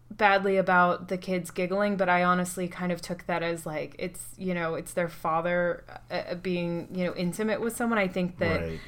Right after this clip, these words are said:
Speaker 1: I think that any, I think that kids would giggle the same about their, their mother and father doing it, or be
Speaker 2: Mm-hmm.
Speaker 1: like, "Ew, gross." Like, I certainly
Speaker 2: Yeah.
Speaker 1: could see that happening, whether it's, um, heterosexual or homosexual.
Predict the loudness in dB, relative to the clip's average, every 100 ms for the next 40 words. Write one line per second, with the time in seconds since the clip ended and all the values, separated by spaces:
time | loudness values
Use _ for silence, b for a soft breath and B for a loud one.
0 | B 2 4 4 4 2 0 0 -2 -10
1 | -2 2 4 4 2 2 0 2 0 2
2 | 2 4 4 2 -2 -2 0 2 0 2
3 | 0 -2 -2 -2 0 2 2 2 2 0
4 | 2 4 4 2 4 4 6 4 2 0
5 | 2 4 4 4 2 4 2 0 0 0
6 | 0 -2 0 -2 0 0 -2 -6 B B
7 | B B 2 2 2 2 2 2 0 2
8 | 2 2 2 4 6 6 2 -2 -10 -2
9 | 0 2 2 0 -4 -6 -10 -20 -20 -20
10 | -20 -20 -20 -20 -14 -2 4 4 4 0
11 | 0 2 2 4 4 2 0 -2 -2 -2
12 | -2 -4 -2 2 4 2